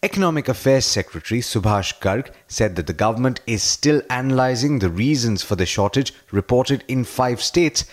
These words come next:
ruling out elections in Karnataka as the only reason for the spurt in demand.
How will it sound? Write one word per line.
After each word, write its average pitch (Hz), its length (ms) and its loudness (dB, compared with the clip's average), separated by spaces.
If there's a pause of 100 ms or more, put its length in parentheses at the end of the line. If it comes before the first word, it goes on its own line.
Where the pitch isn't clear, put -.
(280)
ruling 190 340 0
out 139 240 2
elections 135 540 0
in 107 120 0
Karnataka 117 640 0 (220)
as 107 220 0
the 123 240 0
only 160 320 4
reason 98 400 2 (160)
for 110 100 -2
the 107 80 0
spurt - 400 0
in 95 140 0
demand. 87 480 -2